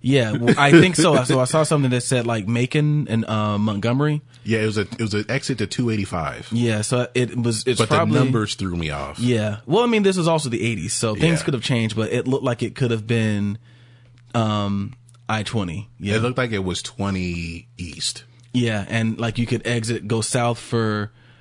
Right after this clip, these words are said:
Speaker 1: um, Macon and Montgomery, because then you could go to eighty-five or seventy-five. Split, it splits off from there.
Speaker 2: But I did look at their, the tour, their
Speaker 1: Mm-hmm.
Speaker 2: tour dates from the Music for the Masters tour.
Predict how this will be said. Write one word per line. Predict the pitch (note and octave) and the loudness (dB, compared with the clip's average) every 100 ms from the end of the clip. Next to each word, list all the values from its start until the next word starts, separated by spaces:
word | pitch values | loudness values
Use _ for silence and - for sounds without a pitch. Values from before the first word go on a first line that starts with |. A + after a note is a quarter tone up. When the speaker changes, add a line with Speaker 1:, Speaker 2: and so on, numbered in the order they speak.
| - - | -20 -4
Speaker 1:
um, | A2+ A2 G#2+ G2+ G2+ F#2 - | -2 0 0 -2 -2 -4 -8
Macon | - A#2 A#2+ A2+ | -2 -2 0 0
and | |
Montgomery, | A2+ F2+ A2 G#2 F#2 G2+ G2 | -2 -2 -2 -2 -4 -8 -6
because | A2 A#2 G#2+ - | -4 -2 -2 -2
then | A#2 A2+ | -2 -2
you | A2+ | -2
could | A#2+ F#2 | -4 -2
go | A2+ A2 | -2 -2
to | G2+ | -2
eighty-five | A2 G#2+ - G#2+ G#2 | -2 -4 -4 -4 -2
or | G#2 | -4
seventy-five. | - G2+ F#2 - F#2+ B2 | -4 -4 -4 -6 -10 -10
Split, | - A#2 G#2+ | -6 -4 -4
it | G#2 G#2 | -4 -8
splits | - F#2+ - | -6 -6 -6
off | G2 | -8
from | G#2 | -8
there. | G#2 F#2 - - - - - | -10 -10 -14 -20 -20 -20 -10
Speaker 2:
But | G#2 D#2 | -6 -4
I | F#2+ | -6
did | F#2 B2 | -2 -4
look | A#2 G#2 | -2 -4
at | F#2 E2 | -6 -8
their, | - E2+ D2+ D2+ D2+ C2+ - - | -10 -8 -8 -10 -12 -16 -20 -14
the | D2+ | -12
tour, | - C3+ G2+ B1+ A#1+ - | -6 -4 -2 -4 -8 -6
their | G#2 | -2
Speaker 1:
Mm-hmm. | A2+ | -2
Speaker 2:
tour | A2 F2 | -2 -4
dates | D#2 E2+ C#2+ - - - | -4 -6 -6 -6 -8 -8
from | - F2 D#2 | -10 -8 -8
the | |
Music | D2+ D2+ E2+ | -8 -12 -10
for | D#2+ | -10
the | |
Masters | D2+ D2+ D#2+ | -8 -10 -12
tour. | - D#2+ D2 | -10 -10 -12